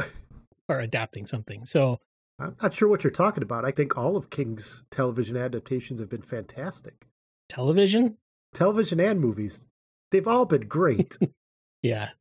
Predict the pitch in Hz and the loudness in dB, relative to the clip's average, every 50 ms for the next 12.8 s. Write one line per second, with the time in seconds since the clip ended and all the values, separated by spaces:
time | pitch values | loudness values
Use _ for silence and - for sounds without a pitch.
0 | _ - 147 175 202 196 - 165 139 135 151 180 220 247 247 240 226 202 208 185 | _ 2 4 4 4 2 0 -2 -2 2 4 6 6 6 6 6 4 4 4 6
1 | 180 180 160 143 127 113 104 110 113 - - - - 151 147 160 175 202 226 247 | 4 4 4 2 2 0 -2 -8 -12 -14 -18 -10 -4 0 2 4 4 6 6 6
2 | 247 240 233 220 202 175 - 104 - 170 185 190 196 202 165 156 165 160 180 185 | 6 6 8 6 6 4 4 2 2 4 6 6 6 4 4 4 4 4 4 4
3 | 208 196 190 156 143 143 143 143 131 - - - 127 107 110 123 - - _ _ | 4 4 4 4 4 4 4 4 2 0 -2 -2 -2 -2 -4 -6 -10 -12 _ _
4 | _ _ _ - - 139 156 165 160 156 147 - 143 123 123 120 104 95 98 - | _ _ _ -6 -2 -2 0 2 2 0 0 -2 -4 -8 -8 -8 -12 -14 -16 -18
5 | - _ _ _ - - _ _ _ - 214 240 220 202 196 170 123 117 - _ | -20 _ _ _ -20 -20 _ _ _ 2 4 6 6 6 6 4 2 0 -4 _
6 | _ _ _ _ _ _ _ - - - 233 240 240 247 254 240 - - 254 247 | _ _ _ _ _ _ _ -2 2 2 4 4 4 2 0 2 2 2 4 4
7 | 254 247 247 - 202 170 - 185 185 180 - 175 160 160 165 165 165 143 160 151 | 4 4 4 2 0 0 2 0 0 2 2 2 4 4 4 4 4 4 2 2
8 | 175 - 139 110 - 143 139 139 143 - _ - - - - _ _ _ - 131 | 0 -2 -2 0 0 2 4 2 2 0 _ -12 -16 -16 -18 _ _ _ -4 -4
9 | 127 127 127 117 - _ - - - 143 143 147 147 147 151 156 - - 135 123 | -2 -2 -4 -6 -8 _ -6 -2 0 2 2 2 2 0 -2 -4 -6 -6 -6 -6
10 | 120 120 123 117 - - - - - 127 135 147 151 131 117 107 95 110 107 - | -6 -6 -8 -6 -6 -6 -6 -2 -2 0 0 2 0 0 -2 -4 -6 -10 -12 -10
11 | - - 127 120 - - - 139 139 139 143 131 127 120 127 131 143 139 - 147 | -8 -8 -8 -8 -6 -2 0 2 2 2 2 0 0 0 0 -2 -2 -2 -2 -2
12 | 131 131 139 135 127 120 120 117 117 113 117 110 110 113 117 | -4 -2 -4 -6 -6 -8 -8 -8 -8 -8 -8 -10 -10 -12 -14